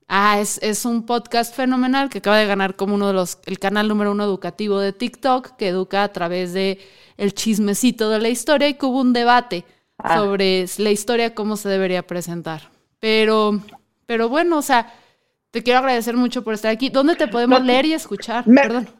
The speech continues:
Speaker 2: déjame hacerte nada más un comentario de lo que, del, de lo increíble de esta, eh, iniciativa de las piedras.
Speaker 1: Ujú.
Speaker 2: Stalin, y sé que no es, o sea, sé que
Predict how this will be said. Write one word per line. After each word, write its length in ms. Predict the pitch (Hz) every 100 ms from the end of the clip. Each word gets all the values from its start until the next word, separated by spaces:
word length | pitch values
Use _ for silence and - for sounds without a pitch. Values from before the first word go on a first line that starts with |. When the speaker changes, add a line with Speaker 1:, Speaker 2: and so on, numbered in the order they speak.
| -
Speaker 2:
déjame 560 | 240 370 381 466 453 453 -
hacerte 560 | 240 226 269 254 - 262
nada 160 | 247
más 180 | 240 226
un 140 | 233
comentario 500 | 220 208 180 175 185
de 80 | 214
lo 140 | 175 -
que, 100 | 151
del, 1000 | 165 170 165 165 165 160 160 160 151 _ _ _
de 220 | 165 190
lo 220 | 196 196
increíble 640 | 202 196 208 214 214 233 233
de 300 | 208 165 175
esta, 600 | - 202 170 160 139 - _
eh, 380 | 143 143 131 127 -
iniciativa 600 | 165 156 - 147 165 170
de 60 |
las 140 | 156 - _ - _ _ _ _ _
piedras. 460 | - 147 - - _
Speaker 1:
Ujú. 200 | 208 196
Speaker 2:
Stalin, 500 | 208 269 247 247 311
y 100 | -
sé 140 | 220 226
que 100 | 339
no 100 | 254
es, 160 | 226 214
o 120 | - 202
sea, 140 | 214
sé 160 | 190 214
que 240 | 269 214